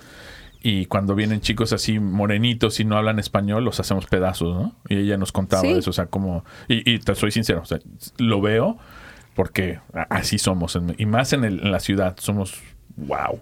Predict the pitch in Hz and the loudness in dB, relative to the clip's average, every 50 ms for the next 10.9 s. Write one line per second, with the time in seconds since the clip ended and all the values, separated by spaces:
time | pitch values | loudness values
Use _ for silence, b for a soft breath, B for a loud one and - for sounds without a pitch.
0 | - - - - 110 104 - 117 110 110 113 110 - 110 107 104 104 104 110 107 | -10 -12 -4 -4 -2 0 2 4 4 4 2 2 0 0 0 2 2 2 2 2
1 | 110 110 104 - - - - 101 101 107 110 104 - 98 92 - - 98 117 190 | 2 2 2 0 -2 -2 0 0 0 2 0 0 0 -2 -2 -2 -2 0 0 0
2 | 226 B B B B B B B B B B B B B B B - - - 85 | -2 B B B B B B B B B B B B B B B -8 -4 -2 -2
3 | 78 - - - - - - 98 98 95 90 85 92 90 85 71 71 80 95 175 | -2 -4 -6 -8 -8 -2 0 0 2 2 0 0 0 0 -2 -2 -2 -2 -2 0
4 | - 247 233 240 247 247 247 254 254 254 254 254 254 247 233 202 - 170 165 151 | 0 0 0 2 2 2 2 2 2 2 2 2 2 2 4 4 4 4 2 0
5 | - - - - - - - - - - - - - - 107 95 - 76 - - | -2 -4 -6 -8 -8 -8 -10 -12 -16 -16 -10 -4 0 0 0 0 0 -4 -4 -6
6 | - - - - - - - 107 104 - 113 107 - - 104 - 113 107 110 107 | -14 -20 -20 -20 -20 -6 -2 -2 0 2 2 2 2 0 0 2 2 2 2 0
7 | - 104 87 - - 113 120 101 90 90 - - 98 104 98 - - 104 - 104 | 0 -2 -2 0 0 0 0 0 -2 -2 -4 -4 -4 -4 -4 -2 -4 -2 0 -2
8 | 101 - - 101 95 104 107 101 98 104 104 101 - 113 101 98 98 - - - | -2 0 -2 0 0 0 0 2 0 0 -2 2 2 2 2 2 -2 0 0 0
9 | 92 95 98 113 - - 113 107 107 107 101 - 117 107 104 101 98 - 110 107 | 0 0 0 0 0 0 0 2 0 0 2 0 0 2 2 0 0 0 0 0
10 | 104 - 110 104 101 - 104 98 92 - 110 104 101 95 98 95 98 | 2 2 0 0 0 0 -2 -2 0 0 0 0 2 2 0 0 -2